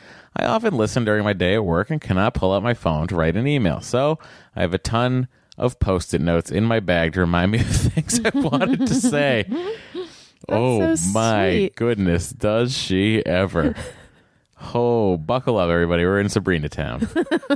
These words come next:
Speaker 1: <laughs> I'm actually on my break right now and just listened to the email from Megan,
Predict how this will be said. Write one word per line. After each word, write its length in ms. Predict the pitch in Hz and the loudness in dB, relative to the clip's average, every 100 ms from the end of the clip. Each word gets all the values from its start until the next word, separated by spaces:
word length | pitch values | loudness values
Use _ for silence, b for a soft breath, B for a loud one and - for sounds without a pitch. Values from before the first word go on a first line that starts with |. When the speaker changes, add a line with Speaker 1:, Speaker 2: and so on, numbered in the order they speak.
| - 247 - - - B B B B B B B B - | -2 -4 -4 -10 -10 B B B B B B B B -6
Speaker 1:
<laughs> 0 | |
I'm 1120 | 151 151 170 151 139 107 90 - - - - 92 | -2 0 0 2 2 0 -4 -10 -18 -14 -4 0
actually 280 | 104 147 113 | 0 0 0
on 180 | 107 | 2
my 160 | 117 135 | 2 0
break 340 | 107 101 104 | 2 0 0
right 160 | 120 113 | 0 0
now 240 | 90 82 | 2 2
and 120 | 85 85 | 2 0
just 280 | 92 - 95 | -2 0 -2
listened 360 | 90 92 87 | 0 -2 -4
to 240 | - 90 87 | -2 0 2
the 240 | 107 90 | 0 0
email 280 | 80 82 82 | -2 0 -2
from 280 | - 107 131 | 0 -2 0
Megan, 400 | 226 226 76 | -2 -2 -2